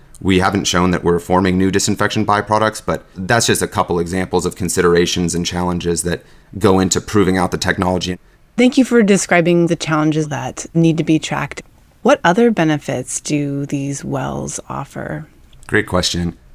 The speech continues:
Speaker 1: California recently passed the Sustainable Groundwater Management Act, which has all water suppliers in California really paying attention to water levels now. So for us, and being able to recharge the aquifer,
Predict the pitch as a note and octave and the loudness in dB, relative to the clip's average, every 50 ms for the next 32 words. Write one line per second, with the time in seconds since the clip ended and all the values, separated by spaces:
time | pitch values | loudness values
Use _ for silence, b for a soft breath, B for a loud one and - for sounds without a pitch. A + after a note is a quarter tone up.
0 | - - - A2+ C#3 D#3 E3 - - G2+ G#2+ A#2 A#2+ A#2+ G#2 F2 F2+ F#2 G2 - | -12 -2 0 2 2 2 2 2 2 4 4 4 4 4 2 2 0 0 0 0
1 | - G2+ G2 F2 - - F2 F#2 G#2 G2 - F2 E2+ - - - - F#2 F#2+ G2 | 0 0 -2 -2 0 0 2 2 2 0 -4 -6 -6 -4 -4 -4 -2 0 0 0
2 | F#2 F#2+ F#2 F2 - F#2 F2+ F#2 F2 F2+ F#2 F2+ F2+ F2+ F2+ F2+ F2+ G2+ G#2 F#2 | 0 0 -2 -2 0 0 0 2 2 0 0 -2 -2 -2 0 0 0 0 0 0
3 | G#2+ A#2 A#2 - G#2+ G#2+ A#2+ A#2+ - b b b b b - G2 G2+ - G#2+ G#2+ | 0 0 0 2 0 0 0 -2 -4 b b b b b -4 -4 -2 0 0 2
4 | G#2 G#2 F#2+ - - - b b b b b - - - A2+ A#2 A#2 A2 F#2 F#2+ | 2 2 0 -2 -6 -8 b b b b b -6 -2 2 4 4 4 4 4 2
5 | F#2+ F#2+ F#2+ F2 - E2 - - F#2+ F2+ F2+ F#2 F2 F2+ E2+ F2 - - F2+ F2+ | 2 2 2 0 -2 -4 -2 -2 0 2 2 0 0 0 -4 -4 -2 0 0 0
6 | F2+ - - F2+ F2 F2+ F#2 F#2 F#2 F#2+ F#2 b b b b b b b - F#2 | 0 -2 -2 -2 -2 0 2 2 0 0 -2 b b b b b b b -4 0
7 | G2 A#2+ C3 B2 A2+ G#2+ - - G2+ G2+ G2 F2+ - - F#2+ F2+ F2 - F2+ E2 | 2 4 4 4 2 0 0 -2 -2 0 0 -2 -2 -2 -2 -2 0 -2 -4 -4
8 | F2 E2+ E2 E2+ D#2+ D#2+ E2 D#2 D2+ D#2 C#2 C#2+ D2 - D#2+ D2 A1+ A1 - b | -4 -2 -2 0 0 0 -2 -2 -2 -4 -4 -6 -6 -6 -8 -8 -8 -10 -12 b
9 | b b b b b b b b - - A#2 A2 G#2 - G#2 G2+ - - A2 B2 | b b b b b b b b -2 0 2 2 2 2 0 2 2 2 2 2
10 | A#2 G#2+ - - - b b b b b b b b b - A#2 - G2+ F#2+ - | 2 0 -2 -6 -10 b b b b b b b b b -14 -6 -4 -2 0 2
11 | G2+ G2+ G2+ G2+ F#2 F#2 F2+ - F#2 F2 E2 E2 F#2 G2+ G#2 - - - F2+ F2+ | 2 2 2 2 2 0 -2 -2 -4 -4 -2 -2 -2 -2 -2 -2 -2 -2 0 0
12 | F#2 F#2 F2 - - E2 D#2+ F2 G2+ - - F2+ - - F2 F2 F2 - | 0 0 -2 -2 -2 2 2 2 2 0 -4 -8 -6 -4 -4 -4 -4 -6